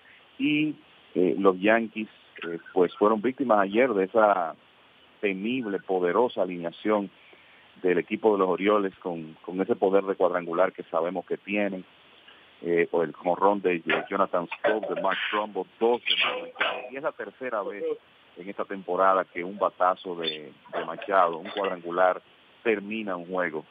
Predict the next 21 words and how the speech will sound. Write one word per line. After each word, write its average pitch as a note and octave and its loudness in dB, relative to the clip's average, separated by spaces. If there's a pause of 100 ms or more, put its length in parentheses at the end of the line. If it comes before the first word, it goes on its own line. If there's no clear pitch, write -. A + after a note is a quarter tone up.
(360)
en E2+ -6
Camden F2 0
Yards. D#2+ 2
Y, F2 0
y - 4
después A#2 4
de C#3 0
un A2+ 2
lento A#2+ -2
inicio, G#2+ -6
está G#2 -2
incontenible G2+ -4
en F2+ -2
la F2 0
segunda F#2 -6
mitad, F2+ 0
lleva F2+ 2
treinta E2 -2
y D#2+ -2
dos F#2 4
cuadrangulares, F2 2